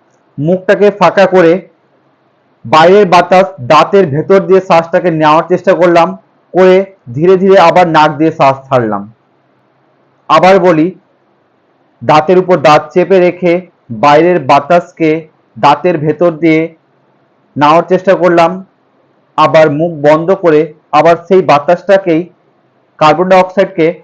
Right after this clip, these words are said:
বাইরে বাস-, বার করলাম নাকের মধ্যে দিয়ে। ওকে, এটাকেও আপনি রেগুলার ফাইভ মিনিট ক-, ফাইভ মিনিটস করার চেষ্টা করুন।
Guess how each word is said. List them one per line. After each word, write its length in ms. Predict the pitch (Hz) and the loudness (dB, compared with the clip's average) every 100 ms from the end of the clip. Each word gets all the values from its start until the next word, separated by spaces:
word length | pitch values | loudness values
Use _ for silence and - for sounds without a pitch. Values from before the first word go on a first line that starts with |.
| _ 113 | _ -2
বাইরে 360 | 151 156 165 | 0 2 2
বাস-, 320 | 143 147 160 143 | 2 0 0 -4
বার 260 | 147 156 | 0 0
করলাম 560 | 170 180 170 165 185 - _ 127 | 0 -2 0 0 -2 -10 _ -4
নাকের 400 | 156 156 196 165 | -2 -2 -4 -6
মধ্যে 320 | 143 131 139 | -4 -4 -4
দিয়ে। 300 | 123 104 - _ _ _ _ _ _ _ _ _ _ _ _ _ _ _ _ _ _ _ _ _ _ _ 160 | -4 -8 -10 _ _ _ _ _ _ _ _ _ _ _ _ _ _ _ _ _ _ _ _ _ _ _ -8
ওকে, 340 | 165 185 208 - _ _ _ _ _ _ 170 | -4 -2 -2 -4 _ _ _ _ _ _ -6
এটাকেও 400 | 160 196 214 214 | -2 0 2 2
আপনি 500 | 180 175 170 180 - _ _ _ _ 127 | 2 -2 -6 -8 -12 _ _ _ _ -2
রেগুলার 640 | 165 185 196 185 214 _ _ - | 0 2 2 2 0 _ _ 0
ফাইভ 260 | 165 175 | 0 0
মিনিট 280 | 180 175 165 - | -2 -6 -8 -2
ক-, 280 | 160 - - - | 0 0 -6 0
ফাইভ 220 | 170 180 | 0 0
মিনিটস 300 | 175 170 - | -4 -6 -2
করার 280 | 160 165 170 | 2 2 0
চেষ্টা 260 | 170 180 | -2 -2
করুন। 360 | 160 170 180 | 0 -2 -4